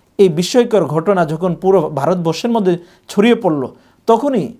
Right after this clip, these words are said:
ভারতবর্ষের বিভিন্ন প্রান্ত থেকে খাজা মঈনুদ্দিন চিশতি রাহিমাহুল্লাহ তাআলার হাতে,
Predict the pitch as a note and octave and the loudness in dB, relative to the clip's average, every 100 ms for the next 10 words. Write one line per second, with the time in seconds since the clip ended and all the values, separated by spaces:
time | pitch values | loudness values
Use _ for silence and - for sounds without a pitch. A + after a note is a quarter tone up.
0 | D3 D#3+ G#3 F#3 F#3 G3 D#3 C#3 F3+ B3 | -2 0 2 0 -2 -4 -6 -2 -2 -2
1 | C#4 B3 E3 E3+ G#3 A3 A3 G#3 A3+ A#3+ | -4 -2 0 0 0 -2 -4 -4 -10 -12
2 | - - - F#3+ F3+ F3 G#3+ G#3 G3+ G3 | -18 -4 0 0 0 -2 -2 -4 -4 -4
3 | G#3 E3+ E3+ F3+ D#3+ A3 D3+ D#3+ G3 A3 | -2 -2 -2 -2 -2 -2 -2 0 0 -2